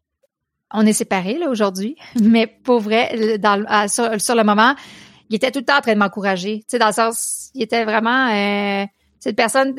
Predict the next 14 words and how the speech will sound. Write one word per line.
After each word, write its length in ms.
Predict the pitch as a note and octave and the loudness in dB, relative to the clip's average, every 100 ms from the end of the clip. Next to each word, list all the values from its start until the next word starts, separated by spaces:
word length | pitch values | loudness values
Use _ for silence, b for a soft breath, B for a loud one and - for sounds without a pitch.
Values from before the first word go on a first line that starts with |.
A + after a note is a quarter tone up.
| - | -4
encore 380 | - A#3+ D4 D#4 | 0 2 4 2
aujourd'hui, 480 | C#4 A#3 A3+ G#3+ C4+ | 2 0 0 0 0
on 100 | A3+ | 2
a 140 | G#3 G#3 | 2 0
une 80 | G#3 | 0
vraiment 260 | G#3+ A3 | 2 2
de 60 | A#3 | 2
bonne 160 | G#3+ G#3+ | 2 2
relation, 680 | G#3 G#3 G3 A3+ G#3+ A3+ A3 | 2 2 0 -2 -2 0 -2
euh, 220 | G3 F#3+ | 0 -2
de 100 | F#3+ | -2
famille 280 | G3+ G#3+ G#3+ | 0 0 0
recomposée. 580 | G#3+ G#3 G#3 G#3 G3 B3+ | -2 -2 -2 -4 -4 -6
Puis, 520 | - - A#3 A#3+ A#3+ | -6 -6 -4 -2 -4